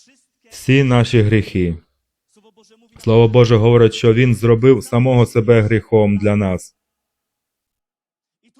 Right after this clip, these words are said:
І тут помирав на цьому хресті, прибитий трьома цвяхами. Знаєте, що таке цвях на івриті? Це є слово «ой». А «ой» —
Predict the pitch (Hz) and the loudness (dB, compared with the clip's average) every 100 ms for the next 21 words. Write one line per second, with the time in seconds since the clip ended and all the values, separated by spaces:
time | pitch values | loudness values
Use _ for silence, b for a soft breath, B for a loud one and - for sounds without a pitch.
0 | _ 107 117 - 143 214 123 120 113 117 | _ -4 -2 0 0 2 2 2 2 2
1 | 117 113 104 117 110 101 107 101 - 87 | 2 0 0 0 0 -2 -4 -6 -8 -10
2 | 82 - _ _ _ - 110 107 120 147 | -10 -14 _ _ _ -8 -2 0 2 2
3 | 139 123 120 - 113 117 117 110 - 113 | 2 0 0 -2 0 2 0 -2 -4 -4
4 | 95 - 90 85 87 _ _ _ _ _ | -4 -10 -10 -12 -16 _ _ _ _ _
5 | 247 _ _ _ _ 101 107 135 123 120 | _ _ _ _ _ -6 0 0 0 -2
6 | - 117 113 113 117 - 120 123 123 113 | -2 -2 -2 -2 -2 0 0 0 0 -2
7 | 107 104 98 - 85 80 _ 226 _ 240 | 0 0 -4 -6 -12 -14 _ _ _ _
8 | 247 240 254 _ _ _ - 113 113 113 | _ _ _ _ _ _ -4 0 2 0
9 | - 123 120 117 - 107 95 87 87 _ | 0 2 2 0 -2 -4 -2 -4 -8 _
10 | _ _ 104 101 113 127 131 | _ _ -8 -2 0 0 -2